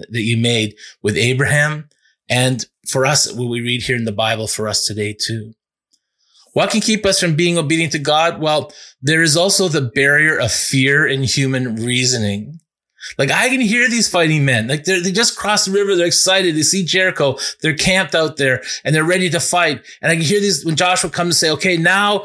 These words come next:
we're gonna be circumcised," I can hear these fighting men crying out, "What? <laughs> Get circumcised now? This is not a good time, Joshua.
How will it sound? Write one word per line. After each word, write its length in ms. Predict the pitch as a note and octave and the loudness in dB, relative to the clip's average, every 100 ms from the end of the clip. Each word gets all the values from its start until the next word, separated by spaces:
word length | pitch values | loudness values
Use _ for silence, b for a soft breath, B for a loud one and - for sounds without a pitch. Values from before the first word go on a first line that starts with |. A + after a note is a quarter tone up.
| B - | B -2
we're 140 | E3+ | 0
gonna 100 | E3+ | 2
be 80 | E3 | 2
circumcised," 600 | - G3 G3 - C#3+ C#3 | 2 2 2 2 2 2
I 80 | D#3 | 0
can 80 | D#3+ | 0
hear 160 | F#3 | 2
these 180 | F#3 F3+ | 2 0
fighting 240 | F3 F3 | 0 2
men 180 | E3+ E3+ | 0 0
crying 300 | - D#3 D3+ | 0 0 2
out, 180 | D3 - - _ | 0 0 -8 _
"What? 400 | A#2 F#3+ D#4 - - | 0 2 2 0 -2
<laughs> 80 | F3 | -2
Get 220 | - G#3+ | 0 0
circumcised 800 | - A3 A#3 C4 - F3 E3 E3 | 2 0 0 -2 2 2 0 0
now? 440 | E3 G#3+ E4 D#4+ D#4 B B F3+ | 2 2 2 -2 -4 B B -2
This 240 | E3 D#4+ | 2 2
is 120 | F4 C4+ | 2 2
not 220 | C4 C#4 | 2 2
a 60 | B3 | 0
good 260 | C4+ A#3 | -2 -2
time, 300 | C4+ D4 C4+ | -2 0 0
Joshua. 560 | G#3 E3+ D3 D3 A#2+ | 0 2 2 2 0